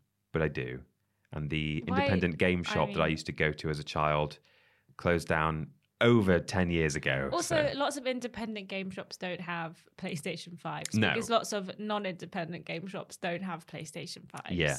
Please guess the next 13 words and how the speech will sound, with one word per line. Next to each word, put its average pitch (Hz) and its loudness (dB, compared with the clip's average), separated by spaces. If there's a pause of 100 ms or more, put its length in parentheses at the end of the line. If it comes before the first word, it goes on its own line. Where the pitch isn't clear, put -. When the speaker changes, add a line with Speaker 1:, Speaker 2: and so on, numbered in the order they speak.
Speaker 1:
that's - -6
true. 65 -6
Speaker 2:
So 147 -6 (100)
Speaker 1:
That's - -18
true. 131 -12 (400)
Speaker 2:
because 214 -4
no 226 2
one 220 2
has 208 -4
PlayStation 185 -6
fives 165 -8
except 226 -6
Sony. 208 -2